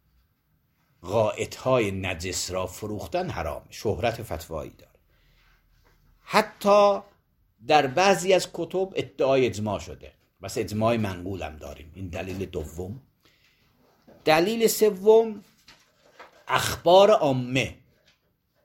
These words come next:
یعنی اخباری که دلالت عام داشت،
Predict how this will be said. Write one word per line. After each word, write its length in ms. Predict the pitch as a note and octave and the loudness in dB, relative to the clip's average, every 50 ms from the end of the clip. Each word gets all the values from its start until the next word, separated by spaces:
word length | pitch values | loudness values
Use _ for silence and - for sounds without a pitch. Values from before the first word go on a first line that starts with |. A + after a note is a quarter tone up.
| - D#2+ | -18 -12
یعنی 240 | D#2+ F#2+ G#2+ A#2 B2 - - _ _ _ _ _ - | -10 -8 -8 -8 -8 -10 -14 _ _ _ _ _ -12
اخباری 560 | - G#2+ G#2+ - - - - B2+ C#3 C#3+ D3 | -12 -10 -10 -10 -8 -4 -2 0 0 0 0
که 140 | C#3 C#3 D#3+ | -2 -4 -6
دلالت 680 | C3+ D#3 A#2+ G#2 G#2 G2 G2+ G#2+ A#2+ C3+ C3+ C3+ - D3+ D3+ D3+ D#3 D3+ D3+ - _ _ _ _ _ _ _ _ _ _ _ _ _ _ _ _ _ _ _ _ _ _ _ _ _ | -4 -2 -2 -2 -2 -2 -2 -2 -2 -4 -4 -4 -4 -2 -2 -2 -2 -4 -6 -10 _ _ _ _ _ _ _ _ _ _ _ _ _ _ _ _ _ _ _ _ _ _ _ _ _
عام 540 | - C#3 D3+ D3+ C#3 B2+ A2+ G#2+ G2+ G2+ G2+ | 0 2 4 4 4 2 0 -2 -4 -6 -8
داشت، 600 | F2+ E2+ G2+ F#2+ F2+ E2+ - - - - - - | -8 -6 -6 -4 -4 -4 -4 -6 -6 -8 -10 -14